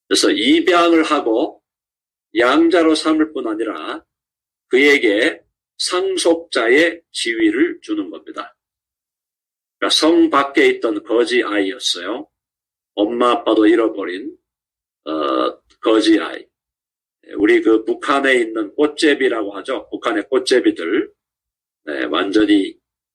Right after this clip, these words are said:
그 뭡니까? 부모로부터 버림받아서 쓰레기통 뒤지는 아이들이죠. 네, 그런 아이를 하나님께서 당신의 왕궁으로 들여서 "너는 내 아들이야,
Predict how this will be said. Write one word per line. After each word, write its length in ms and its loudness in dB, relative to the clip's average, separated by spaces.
그 800 0
뭡니까? 600 -8
부모로부터 640 2
버림받아서 600 -2
쓰레기통 600 2
뒤지는 420 0
아이들이죠. 720 -6
네, 220 -4
그런 300 2
아이를 600 2
하나님께서 960 -2
당신의 540 0
왕궁으로 1000 2
들여서 560 -2
"너는 340 0
내 120 2
아들이야, 720 0